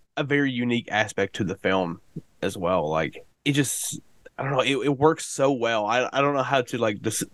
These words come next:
put a finger on it. Like, it's able to, um, just capture so many feelings throughout the entire, like, from beginning to end, it's able to, like, I don't know. I, I, I love the movie, so it, it's, it's really hard for me to, like,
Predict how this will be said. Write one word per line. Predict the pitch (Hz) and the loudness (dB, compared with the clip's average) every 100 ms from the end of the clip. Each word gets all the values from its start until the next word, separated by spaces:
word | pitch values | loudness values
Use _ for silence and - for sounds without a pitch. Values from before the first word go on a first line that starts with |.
| 123 _ | -12 _
put | - 139 | -4 -4
a | |
finger | - 120 117 95 | 0 0 2 0
on | 90 90 | 0 -2
it. | 82 | -2
Like, | 90 78 - - - - - | -2 -2 -4 -12 -20 -18 -8
it's | 139 | -2
able | 143 143 135 | 0 0 0
to, | 135 131 117 - | 0 0 0 -2
um, | 107 107 101 98 95 - - - - _ _ _ _ | 0 2 2 2 0 -6 -14 -20 -20 _ _ _ _
just | 139 - | -14 -2
capture | 165 156 151 | -2 -2 -2
so | 156 151 | 0 2
many | 147 131 | 2 -2
feelings | - 131 127 110 95 80 - - - - | -2 0 2 0 -2 -4 -4 -6 -6 0
throughout | 123 113 | 2 4
the | |
entire, | 107 107 113 101 69 | 0 0 0 2 2
like, | 104 101 | -2 2
from | 120 | 0
beginning | 127 131 160 143 | 2 0 2 0
to | 120 | 0
end, | 117 113 104 | 0 0 -2
it's | 107 | 0
able | 107 98 | 0 0
to, | - 101 - | 0 -2 0
like, | 78 - - - - _ _ _ _ - | -4 -4 -10 -20 -20 _ _ _ _ 0
I | 147 | 2
don't | 135 | 2
know. | 117 | 0
I, | 123 139 147 | -2 -2 0
I, | 151 156 | 0 2
I | 143 | 2
love | 147 127 | 0 -2
the | |
movie, | 117 110 98 107 | -2 0 0 -2
so | - 131 123 | -2 -2 2
it, | 160 | 4
it's, | 170 165 | 4 4
it's | 185 175 | 0 0
really | 208 185 | 0 2
hard | 165 165 143 - | 2 0 -2 -4
for | 135 | 0
me | 127 | 0
to, | 127 120 | 2 2
like, | 110 107 95 - | 2 2 0 -6